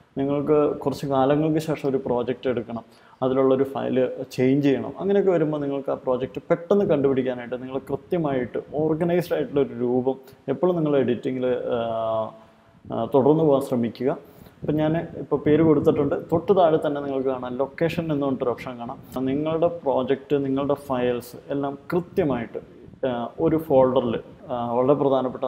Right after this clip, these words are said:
അതുപോലെ തന്നെ നിങ്ങളുടെ പ്രോജക്റ്റ് ഒന്ന് ക്രാഷ് ആയിപ്പോയി അല്ലെങ്കിൽ നിങ്ങളുടെ ഫയൽ ഒന്ന് മിസ്സായി, അങ്ങനെ ഉണ്ടെങ്കിൽ ഈ ഫയൽസിനൊക്കെ നമുക്ക്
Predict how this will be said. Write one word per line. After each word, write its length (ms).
അതുപോലെ 300
തന്നെ 180
നിങ്ങളുടെ 280
പ്രോജക്റ്റ് 420
ഒന്ന് 180
ക്രാഷ് 360
ആയിപ്പോയി 320
അല്ലെങ്കിൽ 260
നിങ്ങളുടെ 260
ഫയൽ 260
ഒന്ന് 120
മിസ്സായി, 380
അങ്ങനെ 240
ഉണ്ടെങ്കിൽ 320
ഈ 20
ഫയൽസിനൊക്കെ 580
നമുക്ക് 260